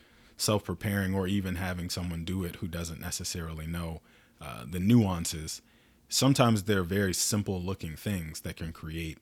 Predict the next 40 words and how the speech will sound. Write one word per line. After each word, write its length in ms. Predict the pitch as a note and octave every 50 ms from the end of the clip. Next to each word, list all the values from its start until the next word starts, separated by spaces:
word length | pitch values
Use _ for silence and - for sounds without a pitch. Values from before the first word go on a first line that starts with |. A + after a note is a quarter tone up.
| _ _
audit 320 | - E2 D#2+ D2+ C2+ -
triggers 420 | - - G#2+ F#2 D#2+ D2+ D2 C#2+ -
for 120 | - E2+
the 140 | D#2+ D#2+ D#2
I 120 | D2+ D2+ D2+ D2 D2+
R 60 | D#2+
S 220 | D#2 D#2 - -
to 240 | - - D2 - E2+ - _ _ _ - -
immediately 540 | F2 F2 F#2 F#2+ F#2 F2 E2+ - - D#2 D#2+
pick 280 | - - F#2 E2+ -
yours 340 | F2+ E2+ F2 F2 E2+ E2 D#2+
up 160 | D2+ D2 -
out 140 | E2 D2+ D2+
of 100 | C#2+ C2
the 60 | C2
pile 400 | B1 - - D#2 D#2 D#3 D3 - -
and 120 | - - - - - - - _ _ _ -
get 140 | F#2 E2+ C#2
rolling 360 | D#2 E2 E2+ E2+ D#2 D2+ D#2
on 160 | D2 C#2+ C#2
it. 160 | - - -
So 260 | - - D2 C#2 - - _ _ _ _ _ -
just 420 | G#2+ F#2 G2 F2 - - - - _ _ _ _ _ _ -
something 360 | - - A#2 A2 G2+ - G2+ F#2+
to 60 | F2+
be 140 | F2 F#2 E2+
aware 340 | D#2+ D2+ D2+ D2 C#2 B1+
of. 140 | B1+ C#2+ -
But 160 | - F#2+ F2 -
there's, 400 | G2+ B2 B2+ B2 A2+ - - - _ _ _ _
you 120 | - C3+ G#2
know, 180 | E2+ E2 D2+ -
a 80 | - G2+
time 460 | - - - - B2+ C3 C#3 C#3 C3
savings 580 | A#2+ - A2 G2+ F#2 E2 E2+ E2 E2+ E2+ - -
associated 760 | - F2 - - G2+ F#2+ F#2 - - E2+ E2+ E2+ D#2+ D#2+ -
too 340 | - - D3 A#2+ F2+ D#2 D#2 - -
with 140 | F2 - -
hiring 400 | - A2 F#2+ F2 E2 D#2+ D#2 D2+
out, 220 | F#2 G2 D#2+ -